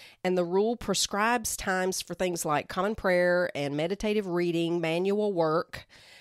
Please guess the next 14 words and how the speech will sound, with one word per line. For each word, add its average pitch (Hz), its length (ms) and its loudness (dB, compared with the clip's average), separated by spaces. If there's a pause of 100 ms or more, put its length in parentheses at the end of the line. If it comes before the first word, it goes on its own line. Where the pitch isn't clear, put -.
(100)
as 175 220 -2
well 190 360 2
as 170 260 0
the 170 120 2
details 170 720 0
of 175 160 -6
common 165 380 0
living, 185 500 2
like 156 160 -2
clothing 143 540 0
and 127 100 -6
sleeping 196 380 0
arrangements 139 560 -2
and 139 120 -6